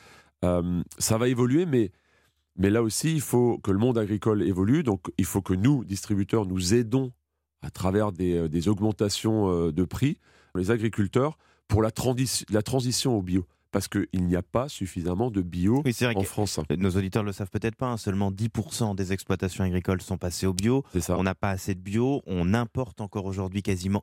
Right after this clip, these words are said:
Speaker 2: un tiers de tout son, tout ce dont on a besoin
Speaker 1: C'est ça.
Speaker 2: en bio. Alors, il y a eu un plan gouvernemental, là aussi, ambition bio, euh, mais tout le monde dit que l'ambition est là, mais les moyens ne sont pas là, donc ça ne sert strictement à rien.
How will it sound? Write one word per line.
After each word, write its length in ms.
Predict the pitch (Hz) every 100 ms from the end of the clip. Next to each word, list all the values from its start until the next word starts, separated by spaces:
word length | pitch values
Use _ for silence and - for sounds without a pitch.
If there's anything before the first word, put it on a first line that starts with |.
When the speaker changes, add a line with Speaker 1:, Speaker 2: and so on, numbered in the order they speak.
| -
Speaker 2:
un 160 | 131 117
tiers 300 | - 131 110
de 80 |
tout 160 | 87 120
son, 280 | - 104 87 104 -
tout 100 | -
ce 140 | 147 120
dont 140 | 110 104
on 80 |
a 80 | 107
besoin 460 | 92 95 95 101 90
Speaker 1:
C'est 100 | 90
ça. 220 | - 98 -
Speaker 2:
en 160 | 87 95
bio. 240 | 104 147 - - - _ -
Alors, 200 | 87 78
il 80 | 90
y 20 |
a 40 | 101
eu 120 | 110
un 140 | 113
plan 300 | 98 123 127
gouvernemental, 760 | 104 101 104 107 113 117 123 110
là 100 | 98
aussi, 280 | 98 120 110 -
ambition 600 | 123 127 113 120 - 117 107
bio, 300 | 104 123 151 - -
euh, 60 | 69
mais 140 | 78 87
tout 140 | 101
le 40 |
monde 200 | 101 98
dit 160 | 98 113
que 420 | - 90 80 76 64
l'ambition 520 | 69 95 98 95 104
est 80 | 95
là, 180 | 101 123
mais 140 | 120 95
les 80 |
moyens 280 | 90 90 95
ne 40 | 95
sont 140 | 98
pas 100 | 110
là, 100 | 117
donc 160 | 107 95
ça 100 | 101
ne 40 |
sert 140 | 95 101
strictement 540 | - 104 104 104 104
à 40 |
rien. 280 | 110 117 117